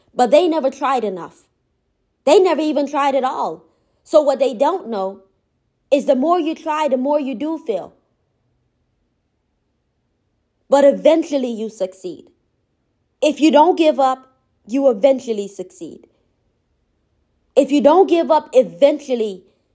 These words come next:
you get a small win, and then a medium win, and then a large win, and then an enterprise level win. But they don't know that because they never tried. They never tried to be anything more than what they are. They never tried to be anything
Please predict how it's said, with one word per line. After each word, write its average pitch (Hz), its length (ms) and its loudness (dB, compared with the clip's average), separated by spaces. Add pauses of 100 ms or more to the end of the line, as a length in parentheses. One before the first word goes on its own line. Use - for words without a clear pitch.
(280)
you 233 120 -8
get 247 160 2
a 233 40 -4
small 240 520 -6
win, 170 260 -12 (960)
and 262 100 2
then 285 140 2
a 262 60 -2
medium 254 480 -4
win, 170 260 -10 (680)
and 302 160 2
then 311 120 2
a 294 80 4
large 294 380 0
win, 190 360 -8 (380)
and 277 140 0
then 311 140 2
an 294 180 -4
enterprise 302 560 -2
level 240 320 2
win. 180 240 -8 (1300)
But 277 220 0
they 403 180 6
don't 311 220 -2
know 320 160 -2
that 247 280 -4 (160)
because 262 300 0
they 277 160 4
never 262 220 -2
tried. 226 480 -8 (720)
They 294 120 6
never 349 280 2
tried 285 640 -2
to 277 100 -4
be 220 280 -6
anything 277 560 -2
more 254 220 0
than 233 220 -4
what 240 200 -2
they 214 160 -4
are. 233 220 2
They 233 100 -4
never 226 240 -4
tried 226 300 -4
to 208 80 -2
be 220 200 -4
anything 262 640 -4